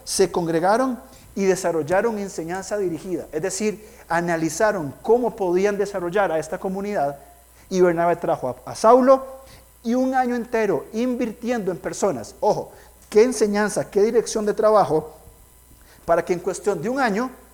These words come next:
un año, la gente en la comunidad de Antioquía dijera, "Ahí están esos cristianos"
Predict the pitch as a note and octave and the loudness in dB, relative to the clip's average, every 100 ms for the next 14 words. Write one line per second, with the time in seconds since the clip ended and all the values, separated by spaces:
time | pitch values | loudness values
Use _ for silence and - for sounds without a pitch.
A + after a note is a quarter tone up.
0 | - _ _ _ _ _ - G#3 B3 G3+ | -20 _ _ _ _ _ -8 -4 -2 -2
1 | F3 G#3+ - - - - _ _ _ _ | -4 -8 -14 -20 -20 -20 _ _ _ _
2 | _ E3 D#3+ D3+ - C4 A#3 F3+ E3 D#3+ | _ -4 -4 -2 -4 -4 -2 -4 -4 -4
3 | D3 F3 E3 D#3 E3+ G#3+ F3+ E3 F3 E3+ | -6 -6 -6 -6 -2 0 0 -4 -6 -4
4 | G3 G3 D#3 G#3+ A3 - - - E3 G3+ | -2 0 0 0 -2 -4 -12 -8 -4 -2
5 | F#3+ F#3+ G#3 C#3+ - - - - E3+ D#3+ | -2 -2 -2 -2 -8 -18 -20 -2 0 0
6 | - F3 E3 A#2 - | 0 0 0 -2 -14